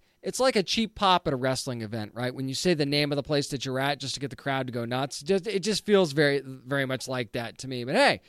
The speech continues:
if you want the record, go out there and get it. Really quickly, I want to talk about the final trailer for Stranger Things Season three, which is gonna be out on July the fourth, only because I think that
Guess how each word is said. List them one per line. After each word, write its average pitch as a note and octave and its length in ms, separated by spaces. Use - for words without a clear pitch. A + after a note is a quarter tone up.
if D3 140
you G3 100
want B3+ 180
the A#3+ 60
record, G#3 440
go D#3+ 200
out C#3 200
there B2+ 160
and A2+ 140
get G#2 160
it. - 120
Really E4 220
quickly, C#4 360
I A3+ 40
want A3 140
to G3+ 60
talk A3 180
about G3+ 120
the F#3 80
final G3 320
trailer F#3+ 360
for E3 120
Stranger F3 420
Things F3 400
Season D#3+ 460
three, E3 240
which E3 140
is - 60
gonna D#3 140
be D#3 140
out D#3 160
on D3 180
July C#3+ 360
the C3+ 100
fourth, D3 400
only C#3 200
because C3+ 600
I D3+ 140
think D#3+ 420
that C#3+ 240